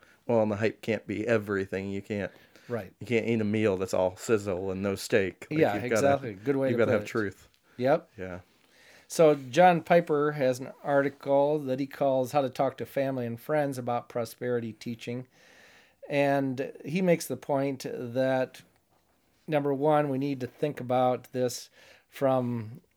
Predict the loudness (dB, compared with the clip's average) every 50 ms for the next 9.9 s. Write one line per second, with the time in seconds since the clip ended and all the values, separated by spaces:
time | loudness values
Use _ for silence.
0 | _ _ -10 -10 0 2 4 4 4 4 2 0 -2 2 2 2 2 2 0 2
1 | 0 0 0 0 0 -2 0 2 4 4 4 4 2 0 -6 -6 -6 -6 -8 -10
2 | -12 -12 -10 -10 -10 -2 0 0 0 0 0 -6 -6 -6 -6 -6 -8 -8 -10 -12
3 | -12 -12 -12 -8 -6 -4 -4 -2 -2 -4 -4 -6 -10 -14 _ -20 -20 -20 -12 _
4 | 4 4 4 4 2 -2 2 4 4 4 2 0 -6 -6 -4 -4 -6 -6 -4 -6
5 | -6 -4 -2 -2 -2 -2 -4 -4 -10 -14 -6 -2 0 2 2 2 2 0 -4 -8
6 | -8 -12 _ -10 -8 -8 -6 -4 -4 -6 -6 -6 -4 -2 0 2 2 0 0 -2
7 | -6 -4 -4 -4 -4 -6 -6 -6 -6 -6 -6 -6 -8 -6 -8 -8 -10 -8 -8 -6
8 | -4 -4 -4 -4 -4 -4 -4 -6 -6 -6 -8 -6 -8 -8 -8 -8 -6 -4 -4 -2
9 | -4 -4 -6 -8 -12 -12 -12 -4 -2 -2 -2 -2 -4 -6 -6 -6 -6 -8